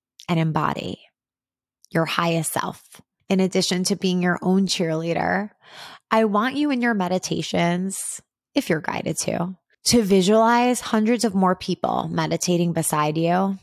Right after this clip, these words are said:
encouraging you, and supporting you. What we've created in this community is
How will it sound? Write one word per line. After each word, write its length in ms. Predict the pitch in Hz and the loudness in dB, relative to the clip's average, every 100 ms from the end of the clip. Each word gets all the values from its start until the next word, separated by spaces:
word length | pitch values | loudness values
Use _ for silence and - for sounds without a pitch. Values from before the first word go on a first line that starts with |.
| _ _ - | _ _ -4
encouraging 840 | 165 160 - 160 160 160 170 175 | -2 -2 0 2 4 4 4 4
you, 360 | 175 175 175 175 - | 4 2 2 -2 -2
and 160 | 165 - | -4 -2
supporting 560 | 180 - 165 151 151 | -6 -4 -2 0 -2
you. 140 | - - - 170 _ _ _ | -4 -6 -8 -12 _ _ _
What 220 | 185 196 | 2 4
we've 200 | 254 226 | 4 0
created 560 | - 214 196 180 185 175 | -2 0 2 4 2 0
in 120 | 175 | -2
this 140 | 170 - | -2 -4
community 800 | 175 170 156 160 185 190 190 - - | -4 -2 -2 -2 -2 0 -2 -8 -8
is 220 | 175 160 | -4 -2